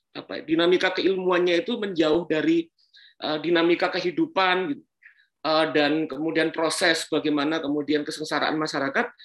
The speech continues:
Tapi di sisi yang lain, justru beberapa kalangan pengambil kebijakan menempatkan seluruh kebijakan-kebijakan sosial, kebijakan politiknya itu dari pertimbangan-pertimbangan kalangan ekonom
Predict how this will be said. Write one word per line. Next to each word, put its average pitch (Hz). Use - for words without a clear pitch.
Tapi 214
di 262
sisi 233
yang 233
lain, 226
justru 214
beberapa 185
kalangan 220
pengambil 208
kebijakan 190
menempatkan 220
seluruh 247
kebijakan-kebijakan 180
sosial, 214
kebijakan 175
politiknya 180
itu 247
dari 175
pertimbangan-pertimbangan 185
kalangan 175
ekonom 185